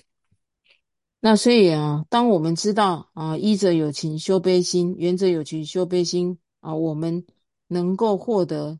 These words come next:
利益的话，那我们就会升起，啊，想要修习的，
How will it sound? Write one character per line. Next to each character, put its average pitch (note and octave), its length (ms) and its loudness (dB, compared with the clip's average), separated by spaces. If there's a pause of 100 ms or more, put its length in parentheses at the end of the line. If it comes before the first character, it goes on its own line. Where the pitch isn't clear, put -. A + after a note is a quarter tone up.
(100)
利 F#3+ 260 -2
益 F3+ 80 0
的 D3 160 -8
话， E3 240 -4
那 G3+ 240 -4
我 D#3 180 -6
们 D3 140 -10
就 F3+ 140 0
会 F3 100 2
升 F3+ 240 -2
起， D3+ 320 -10 (120)
啊， C#3+ 60 -14
想 D3 280 -6
要 E3+ 160 0
修 E3+ 200 0
习 D#3+ 200 -4
的， D3+ 280 -4